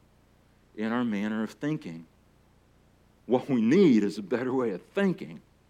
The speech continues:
where the Lord says, "Wait," and strong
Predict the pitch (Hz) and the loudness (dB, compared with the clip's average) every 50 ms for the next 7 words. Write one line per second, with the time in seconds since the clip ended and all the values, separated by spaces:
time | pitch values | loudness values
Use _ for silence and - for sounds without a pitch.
0 | _ _ _ _ _ _ _ _ _ _ - 117 139 135 127 117 107 110 107 117 | _ _ _ _ _ _ _ _ _ _ 4 6 6 8 8 6 4 4 4 8
1 | 131 160 202 202 175 139 120 95 90 107 - - - - - 143 120 113 104 - | 10 10 12 12 10 8 8 6 2 0 -4 -10 -8 0 4 6 6 6 6 4
2 | 87 80 92 110 147 208 247 226 - - - - - _ _ _ _ _ _ _ | 0 2 8 10 12 12 12 10 4 -4 -12 -18 -20 _ _ _ _ _ _ _
3 | _ _ _ _ _ _ _ _ _ - 107 107 - - - 147 139 147 151 156 | _ _ _ _ _ _ _ _ _ -8 -8 -8 -8 -6 -2 0 2 2 2 2
4 | 156 156 160 | 2 0 -4